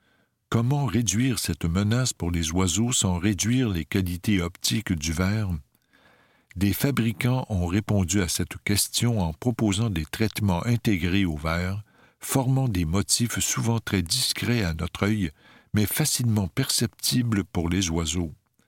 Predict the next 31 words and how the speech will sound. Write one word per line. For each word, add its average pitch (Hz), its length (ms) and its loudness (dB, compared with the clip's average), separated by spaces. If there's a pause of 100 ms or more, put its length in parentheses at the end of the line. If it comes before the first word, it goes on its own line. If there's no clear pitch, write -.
(600)
Il 107 200 4
existe 131 460 -2
même 110 360 2
une 87 220 2
norme 104 420 0 (100)
canadienne 95 840 0
suggérée 107 760 0
et 98 180 2
non 110 280 2
imposée, 87 640 0 (600)
une 107 280 4
trame 131 540 0
de 101 240 2
points 113 480 0
espacés 113 720 0
de 87 180 0
cinquante 117 600 0
millimètres 104 760 0
sur 92 220 0
la 85 160 -4
totalité 117 720 0
des 92 160 0
surfaces 107 600 0
vitrées 95 460 -2
situées 131 640 0
jusqu'à - 480 0
une 92 240 2
hauteur 120 440 0
de 87 120 -4
seize 110 360 0
mètres, 90 480 -2